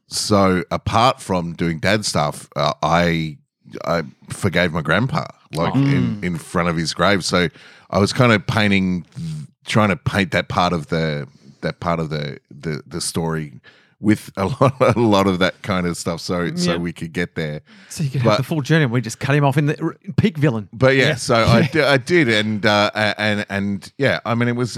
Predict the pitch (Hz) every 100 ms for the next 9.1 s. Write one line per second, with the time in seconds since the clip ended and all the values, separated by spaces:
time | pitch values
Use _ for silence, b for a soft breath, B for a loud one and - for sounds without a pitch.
0 | - 113 113 104 113 107 - 104 98 101
1 | 95 98 - 107 87 85 - 98 104 101
2 | 87 98 90 85 80 95 80 80 92 98
3 | 90 92 87 85 85 85 - 80 87 80
4 | - 80 78 - 98 104 - 78 80 78
5 | - 82 78 73 80 80 76 85 80 78
6 | 80 76 80 - 76 - 78 78 - 82
7 | 73 78 - 82 - 80 85 80 87 92
8 | 95 90 - 87 82 85 - 90 85 82
9 | 78